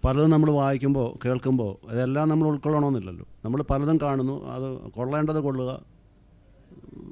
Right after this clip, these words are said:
വേണ്ടാത്ത അത് കൊ-, ഏതെങ്കിലും കുറച്ച് ആൾക്കാരെങ്കിലും അത്, അതുകൊണ്ട് ഇഷ്ടപ്പെടുന്നവരുണ്ടാകും, അല്ലെങ്കിൽ അവർക്കത് ദോഷമില്ലാത്തവരുണ്ടാകാം. അപ്പോൾ അത് അവർ മാത്രം സ്വീകരിച്ചാൽ മതി എന്നുള്ള ഇതാണ്.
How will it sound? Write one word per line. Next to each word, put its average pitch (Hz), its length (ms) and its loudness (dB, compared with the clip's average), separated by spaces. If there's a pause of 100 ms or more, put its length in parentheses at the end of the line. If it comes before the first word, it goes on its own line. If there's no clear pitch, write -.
വേണ്ടാത്ത 151 340 -2
അത് 143 80 -4
കൊ-, 147 280 -10
ഏതെങ്കിലും 151 360 -2
കുറച്ച് 151 260 -4
ആൾക്കാരെങ്കിലും 160 540 0
അത്, 160 220 -2
അതുകൊണ്ട് 160 300 0
ഇഷ്ടപ്പെടുന്നവരുണ്ടാകും, 147 840 -2
അല്ലെങ്കിൽ 135 280 -6 (360)
അവർക്കത് 151 380 0
ദോഷമില്ലാത്തവരുണ്ടാകാം. 139 960 0 (280)
അപ്പോൾ 135 240 -4
അത് 143 80 -2
അവർ 160 380 0
മാത്രം 160 400 2
സ്വീകരിച്ചാൽ 151 360 2
മതി 127 280 0
എന്നുള്ള 127 280 0
ഇതാണ്. 98 280 -6